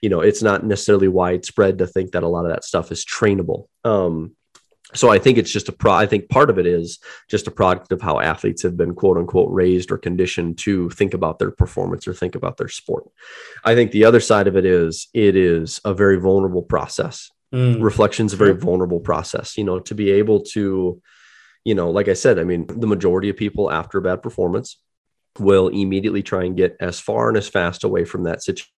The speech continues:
Speaker 1: situation they can mentally, because it's an assault on pride and
Speaker 2: Mm.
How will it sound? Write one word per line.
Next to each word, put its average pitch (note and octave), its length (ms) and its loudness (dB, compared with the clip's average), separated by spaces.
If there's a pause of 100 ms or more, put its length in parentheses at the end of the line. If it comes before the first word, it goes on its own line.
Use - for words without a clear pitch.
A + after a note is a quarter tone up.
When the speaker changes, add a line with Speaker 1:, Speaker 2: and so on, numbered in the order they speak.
(260)
Speaker 1:
situation F#2 400 -4
they E2+ 80 -2
can E2+ 220 -8
mentally, E2+ 320 -8
because G#2+ 380 -4
it's - 160 -6
an F2 80 -4
assault D#2+ 420 -6
on D#2 280 -6 (340)
pride D#2+ 460 2
and E2+ 100 -6
Speaker 2:
Mm. A#2 40 -4